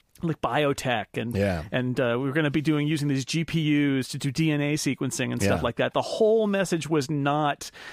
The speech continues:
Speaker 1: "You can do Photoshop on this," because, like, the other systems were powerful enough for almost everybody. So
Speaker 2: Yeah.
Speaker 1: it's aspirational, but, like, Apple has been pushing the high end, the Mac Pro up into the high end for, like, a decade now, at least.
Speaker 2: Yeah.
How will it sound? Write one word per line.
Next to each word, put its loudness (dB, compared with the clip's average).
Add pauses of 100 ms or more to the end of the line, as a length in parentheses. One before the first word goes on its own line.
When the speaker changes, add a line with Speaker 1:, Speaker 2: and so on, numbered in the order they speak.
(100)
Speaker 1:
"You 2
can 2
do 2
Photoshop 0
on 0
this," -6
because, 0
like, 0 (320)
the 0
other 4
systems -2
were 0
powerful -2
enough -4
for -6
almost -2
everybody. -2 (200)
So 2
Speaker 2:
Yeah. 2
Speaker 1:
it's -2
aspirational, 0
but, -2
like, -2 (540)
Apple 2
has 2
been 0
pushing 0
the 0
high 0
end, -2 (140)
the -2
Mac 0
Pro 2
up -2
into -4
the -2
high 0
end -4
for, -4
like, -4
a -6
decade -4
now, -4
at -8
least. -6 (260)
Speaker 2:
Yeah. -4